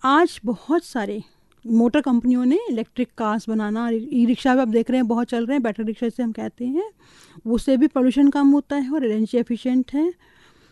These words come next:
और जैसे मोटर के हैं तो टाटा ने, महिंद्रा ने और, उम, मारुति ने भी electric cars निकाले हैं। और ऊर्जा की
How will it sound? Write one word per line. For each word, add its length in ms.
और 180
जैसे 280
मोटर 520
के 100
हैं 200
तो 180
टाटा 440
ने, 420
महिंद्रा 420
ने 180
और, 420
उम, 600
मारुति 420
ने 180
भी 120
electric 360
cars 380
निकाले 320
हैं। 240
और 160
ऊर्जा 420
की 440